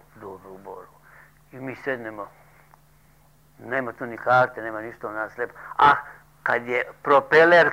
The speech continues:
krenuo, ja sam se našao blizu repa, valjda. Tog časa je on mene kao govno odbacio, sam bio tako <laughs> čvrst i jak.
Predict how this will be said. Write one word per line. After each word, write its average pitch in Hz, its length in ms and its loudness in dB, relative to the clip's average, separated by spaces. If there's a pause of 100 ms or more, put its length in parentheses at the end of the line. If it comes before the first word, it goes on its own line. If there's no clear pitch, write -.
krenuo, 123 600 -2 (360)
ja 139 240 6
sam 139 200 -4
se 131 160 -6
našao 139 380 0
blizu 139 540 -4 (760)
repa, 147 520 6
valjda. 90 440 -4 (500)
Tog 175 240 6 (100)
časa 160 380 6
je 143 120 8
on 143 200 2
mene 151 260 2
kao 151 280 6
govno 151 640 6
odbacio, 127 600 2
sam 131 160 -6
bio 139 160 -4
tako 139 520 0
<laughs> - 120 -18
čvrst 143 500 0
i 113 80 -12 (220)
jak. 107 480 -4